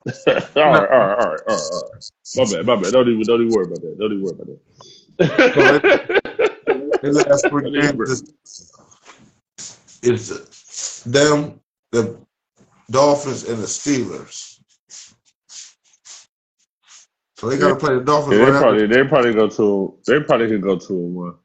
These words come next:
Speaker 1: lose to the forty-niners and win them last week.
Speaker 2: Yeah.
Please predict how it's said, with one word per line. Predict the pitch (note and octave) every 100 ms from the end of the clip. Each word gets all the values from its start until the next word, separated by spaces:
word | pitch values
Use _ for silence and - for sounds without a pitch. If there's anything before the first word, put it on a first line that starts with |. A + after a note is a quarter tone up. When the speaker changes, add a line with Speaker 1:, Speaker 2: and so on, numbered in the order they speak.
| -
Speaker 1:
lose | G2+ G2 F2
to | F#2+
the | E2+
forty-niners | G2 F2+ F2+ F2 E2+ E2+
and | E2
win | E2+
them | E2
last | D#2+ D#2 -
week. | _ _ _ _ _ _ _ _ _ _ _ _ _ _ _ _ _ _ _ _ _ _ _ _ _ - _ _ _ _ _
Speaker 2:
Yeah. | G#2 G2+ F2+ F2+